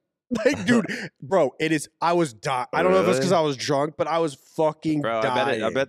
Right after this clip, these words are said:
Speaker 2: his teammates were like,
Speaker 1: Like, "Who the
Speaker 2: "What
Speaker 1: fuck?"
Speaker 2: the fuck?"
Speaker 1: And then, like, every once in a while, he would, like, let it, he would go, "One shot." And then he would
Speaker 2: Mm.
Speaker 1: go back to his original voice, like, "Ah, he's on me." And then the guy would go, "Dude, this guy sounds like Kenny."
Speaker 2: Really?
Speaker 1: And he would be like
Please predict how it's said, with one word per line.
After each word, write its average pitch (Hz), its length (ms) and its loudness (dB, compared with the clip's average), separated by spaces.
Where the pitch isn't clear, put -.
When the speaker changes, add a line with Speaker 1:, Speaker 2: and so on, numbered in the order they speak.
Speaker 2:
his 113 240 -6
teammates 107 340 -4
were 78 80 -4
like, 65 160 -6
Speaker 1:
Like, 104 220 -8
"Who 139 140 -6
the 208 120 -4
Speaker 2:
"What - 60 -12
Speaker 1:
fuck?" 156 160 -6
Speaker 2:
the 113 120 -6
fuck?" - 100 -20
Speaker 1:
And 170 140 4
then, 196 120 6
like, 185 260 4
every 175 240 2
once 170 200 4
in 202 60 2
a 196 40 0
while, 202 180 4
he 196 160 2
would, 156 140 2
like, 127 160 0
let 123 240 -2
it, - 40 -8
he 156 140 0
would 147 100 0
go, 185 100 -2
"One 466 220 0
shot." 381 240 -2
And 190 160 0
then 185 280 0
he 165 160 0
would 143 200 2
Speaker 2:
Mm. 120 60 -20
Speaker 1:
go 147 160 2
back 131 260 -2
to 165 100 0
his 147 100 0
original 135 340 0
voice, 190 300 -2
like, 127 180 0
"Ah, 185 440 -2
he's 147 200 -2
on 151 200 2
me." 98 220 -4
And 147 120 0
then 151 120 2
the 143 100 2
guy 147 240 0
would 151 140 -4
go, 120 200 -2
"Dude, 175 220 -6
this 127 160 -10
guy 240 380 -4
sounds 208 280 -4
like 196 200 -2
Kenny." 180 500 -2
Speaker 2:
Really? 95 420 -2
Speaker 1:
And 185 80 6
he 220 180 6
would 202 160 4
be 190 100 4
like 160 180 2